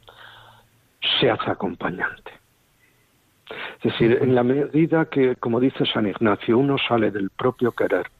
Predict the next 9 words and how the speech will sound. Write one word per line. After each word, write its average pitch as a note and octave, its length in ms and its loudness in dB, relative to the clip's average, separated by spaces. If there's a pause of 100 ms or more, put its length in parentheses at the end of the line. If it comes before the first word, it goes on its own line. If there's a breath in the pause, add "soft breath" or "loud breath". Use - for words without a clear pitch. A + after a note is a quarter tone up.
e - 80 2
interés, G#2+ 520 2 (960 loud breath)
eh, - 680 2
y D3 120 0
pone C#3+ 300 2
su B2+ 160 -4
mirada A#2 340 0
en A2 120 0
Cristo, C#3 680 0